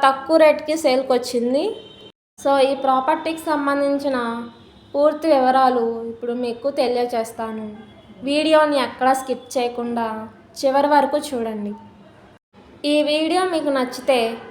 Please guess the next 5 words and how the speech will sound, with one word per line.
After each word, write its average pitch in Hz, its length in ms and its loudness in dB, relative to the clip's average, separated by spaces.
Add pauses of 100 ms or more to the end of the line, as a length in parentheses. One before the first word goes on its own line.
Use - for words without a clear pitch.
(120)
తప్పకుండా 294 580 2 (100)
లైక్ 240 240 4 (120)
చేయండి, 262 440 0 (480)
షేర్ 262 380 2
చేయండి, 254 420 0